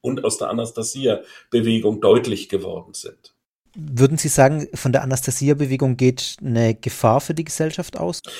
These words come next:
Speaker 1: Also, das kommt immer so ein bisschen darauf an, wo die Anastasianer, äh, tätig sind. Denken wir an so Familienlandsitz, äh,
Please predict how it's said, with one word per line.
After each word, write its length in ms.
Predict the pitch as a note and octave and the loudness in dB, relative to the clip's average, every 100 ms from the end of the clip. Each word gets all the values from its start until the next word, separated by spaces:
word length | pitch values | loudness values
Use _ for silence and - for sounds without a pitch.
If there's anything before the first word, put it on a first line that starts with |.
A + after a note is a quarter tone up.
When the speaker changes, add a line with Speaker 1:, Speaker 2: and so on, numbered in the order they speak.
| - - | -18 -6
Speaker 1:
Also, 460 | A#2+ A#2+ C#3+ C#3 C3+ - - _ - | -4 4 6 4 2 -12 -20 _ -6
das 180 | C3 - | -4 2
kommt 240 | D#3 D3 | 0 2
immer 180 | C#3 C#3 | 2 2
so 120 | D3+ | 0
ein 80 | C3+ | -2
bisschen 440 | D3 - D3 C#3+ | -4 -2 0 2
darauf 380 | C#3 B2 B2+ - | 2 2 0 0
an, 320 | B2 C3+ - | -2 -2 -6
wo 360 | - A2 C3 - | -8 -2 2 2
die 400 | - B2 A2+ - | 0 -2 0 0
Anastasianer, 1300 | A2+ A#2 A2+ - G#2+ - G#2+ G2+ G#2+ C3 D3+ D#3 - | 2 2 0 0 -2 0 0 0 0 2 2 0 -2
äh, 220 | C3 B2 | -4 -6
tätig 500 | - G2+ - C#3+ - | -2 -2 -2 -6 -2
sind. 300 | C#3+ D3 D3+ - - - - | 0 0 -2 -10 -20 -12 2
Denken 420 | - C#3 - C#3+ | 2 2 -4 -8
wir 440 | C#3 C#3+ C#3 B2 - | 0 2 4 0 -4
an 520 | A2+ A#2 A#2 G2 - | -2 0 -2 -4 -10
so 260 | - - G#2+ | -10 -6 -2
Familienlandsitz, 1200 | A2 G#2+ A#2+ C#3 C3 A#2+ C3 - C3+ - - - | 0 0 2 2 2 0 0 -2 -2 -2 -6 -2
äh, 320 | B2 A#2+ A#2+ | 2 2 2